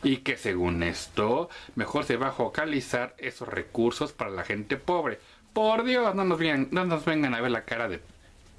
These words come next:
penitentes a todos nosotros.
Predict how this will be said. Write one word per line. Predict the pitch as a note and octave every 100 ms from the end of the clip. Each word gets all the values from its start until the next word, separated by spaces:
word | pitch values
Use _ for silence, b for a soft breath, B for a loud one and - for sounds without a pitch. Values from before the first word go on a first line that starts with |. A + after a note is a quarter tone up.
| - -
penitentes | A#2 G#2+ G2 - G2+ F2 - F#2+ D3+ D#3+ B B -
a | G2
todos | - A2+ A#2+ G#2+
nosotros. | F2+ E2+ - F2 - F2